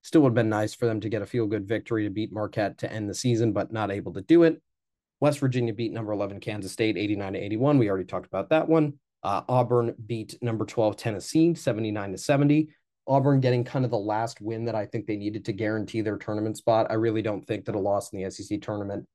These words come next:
takes them out of the N C A A tournament at this point, but if they had lost this game, maybe it would have. When, once you start to get to that thirteen, twelve or thirteen loss mark, that's where you're really, really on the bubble.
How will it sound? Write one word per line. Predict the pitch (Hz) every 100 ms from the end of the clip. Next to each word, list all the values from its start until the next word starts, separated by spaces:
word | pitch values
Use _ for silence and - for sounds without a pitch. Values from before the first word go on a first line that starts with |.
| _ _ _
takes | - 107 -
them | 101
out | 101
of | 95
the | 92
N | 98
C | - 98
A | 107
A |
tournament | 104 123 113 110 113
at | -
this | 107
point, | - 123 120 120
but | 113 101
if | -
they | 110
had | 107
lost | 101 110 123
this | 143 143
game, | 160 165 165 131
maybe | 95 95
it | 95
would | 117 165
have. | 185 - _ _ _ -
When, | 113 107
once | 123 127 139
you |
start | 127 143 127
to |
get | 123 117
to | 110
that | 104 101 _ -
thirteen, | 117 - - 113 107 107 - -
twelve | 127 117 113
or | 107 92
thirteen | - 110 - 123 104 101
loss | 95 131 -
mark, | 123 131 - _ _ _ -
that's | 120 117
where | 110
you're | 101 101
really, | 95 101 110 117
really | 123 123 123
on | 123
the | 123
bubble. | 127 127 139